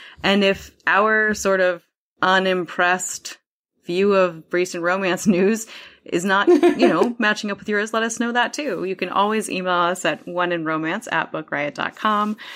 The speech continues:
Speaker 1: I am at Trisha Haley Brown on Twitter, Instagram, and now Goodreads.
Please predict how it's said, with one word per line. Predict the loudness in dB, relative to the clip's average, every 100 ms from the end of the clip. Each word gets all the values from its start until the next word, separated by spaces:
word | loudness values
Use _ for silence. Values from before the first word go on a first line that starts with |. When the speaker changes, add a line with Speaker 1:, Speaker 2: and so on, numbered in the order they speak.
| -18 -16 -2
Speaker 1:
I | 2
am | 2 0
at | 0 -2
Trisha | -2 -4 -2
Haley | 0 0
Brown | 2 2 2 -2
on | -2 0 -2
Twitter, | -2 0 0 -2
Instagram, | -8 -4 -2 0 0
and | 0 2 2
now | 4 4
Goodreads. | 4 2 4 6 6 4 2 -2